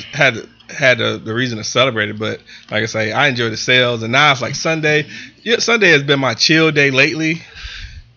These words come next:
and I pretty much do fucking nothing, so I'm probably gonna catch up on Better Call Saul.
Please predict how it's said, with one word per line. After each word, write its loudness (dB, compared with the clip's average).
and -6
I 0
pretty 0
much 0
do -2
fucking -2
nothing, -2
so -6
I'm -4
probably 2
gonna -4
catch 0
up 0
on -2
Better 0
Call 2
Saul. -2